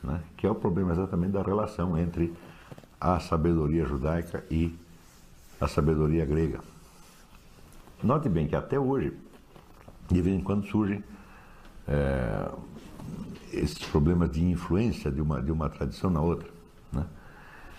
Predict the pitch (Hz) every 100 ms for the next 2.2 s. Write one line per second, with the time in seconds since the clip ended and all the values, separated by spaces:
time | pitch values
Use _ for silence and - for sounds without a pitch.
0 | - - - - - - - - - 92
1 | - 98 - 87 101 - 85 82 85 -
2 | 95 95